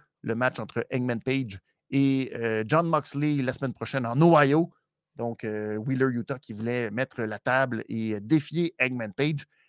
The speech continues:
dans un match qui a été énormément, énormément intense. Oh, que ça a frappé, particulièrement à l'extérieur. Euh,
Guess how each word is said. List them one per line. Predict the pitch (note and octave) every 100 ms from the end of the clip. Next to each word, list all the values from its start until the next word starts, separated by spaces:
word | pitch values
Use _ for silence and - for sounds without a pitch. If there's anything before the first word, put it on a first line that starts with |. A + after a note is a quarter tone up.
| _ -
dans | C#3+ A#3+ A#3 E3+
un | F3
match | F3 F3 D3+
qui | D3
a |
été | C3+ - E3+ F3 _ _ _ _ _ _ _
énormément, | F#3+ G#3 G3+ C#3 C#3+ D#3+ D#3+ A2 G#2 A2+ B2 - _ -
énormément | A#2+ A#2 A2+ B2+ A#2 G#2 G2+ A2 -
intense. | G2+ G2 - C3 C3 - _
Oh, | - - G3 _
que | - B2+
ça | B2 - B2 A#2
a | - D#3+ -
frappé, | - - C3 B2+ A#3 D#3+ _ _ _ _
particulièrement | D3 - - A3+ A3+ C#4+
à | A#3+
l'extérieur. | E3 - - C#3 D3+ G3+ E3 G#2+ _ _ _ _ _ -
Euh, | A#2+ B2+ B2 B2 A#2+ A#2